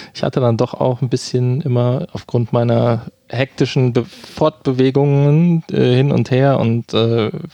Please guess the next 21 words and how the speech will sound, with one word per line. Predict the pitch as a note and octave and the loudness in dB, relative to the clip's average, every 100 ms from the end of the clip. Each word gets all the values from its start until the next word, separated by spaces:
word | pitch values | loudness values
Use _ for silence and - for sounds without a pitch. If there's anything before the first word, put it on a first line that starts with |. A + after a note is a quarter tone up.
| _ - | _ -6
Weglaufen | C3+ - B2+ C3+ C3+ | -6 0 0 0 -2
von | - B2 | 0 0
den | A#2+ | 2
Gegnern | B2 C3+ - C3+ C3 | 2 0 0 0 0
und, | B2 A#2+ A#2+ - - - - - _ | 0 -2 -4 -10 -20 -20 -20 -20 _
ähm, | - A#2+ A#2 G2 - - _ _ _ D2+ | 0 2 2 -2 -10 -20 _ _ _ -10
gut, | - A2+ | -2 0
das | G#2 | 0
bleibt | - A2+ - | 0 -2 0
natürlich | G#2 A2 | 0 2
nicht | A2 G2+ | 0 0
aus, | G2 B2 D3 - - - - _ - | 0 0 -2 -10 -18 -20 -20 _ -10
äh, | C#3 C#3+ - | -4 -2 -2
hatte | B2 - | -2 -2
ich | C#3+ | 0
ein | C#3 B2+ | 2 2
bisschen | B2 - D3+ | 0 0 0
Motion | D3 D3 - G2+ | 2 2 0 -4
Sickness | - G#2 - G2+ - - - - - _ - - - - - - - - - - _ | -2 -6 0 -2 -2 -8 -12 -20 -20 _ -20 -20 -18 -16 -18 -14 -14 -16 -20 -20 _
nach, | G2+ G2 - - | -2 -2 -4 -2
äh, | G2+ F#2+ F#2+ | 0 0 -2